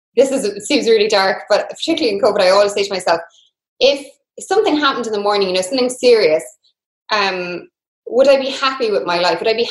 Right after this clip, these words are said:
happy with how I'm spending my time? Um, would I be happy with the quality of that time I spend? And I make, I ask myself that now regularly. And I think going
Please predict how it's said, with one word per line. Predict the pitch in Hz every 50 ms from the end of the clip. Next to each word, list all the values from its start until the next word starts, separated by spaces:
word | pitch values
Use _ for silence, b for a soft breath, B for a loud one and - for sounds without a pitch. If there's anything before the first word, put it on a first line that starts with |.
| - -
happy | 247 240 - 226 202
with | 196 202
how | 208
I'm | 190 185 185
spending | - - - 196 190 185 190 180 175
my | 170 165
time? | 170 - - 208 185 185 160 160 147 147 147 151 b b b b b _ -
Um, | 196 190 185 180 180
would | 190 220 240
I | 220
be | 233 226 214 - -
happy | 254 240 240 240 233 220 202
with | 196 196 190 185 - - _ _ _ _ _ _ _
the | - 214
quality | - - - 233 226 226 214 208 196 190 180
of | 180 180
that | - 175 175 -
time | - 202 190 185 180 170
I | 170
spend? | 170 - - - 208 196 196 196 190 185 185 175
And | 180 170 170 165 - -
I | 208
make, | 214 220 233 233 247 240 240 - - -
I | 208
ask | 208 202 220 247 - -
myself | 220 196 196 196 202 180 180 -
that | 180 170 175
now | 170 165 165 165 - - _
regularly. | 185 190 175 170 170 165 156 156 156 156 - - - -
And | 185 185
I | 190
think | 190 - 220 214 - -
going | 208 196 190 185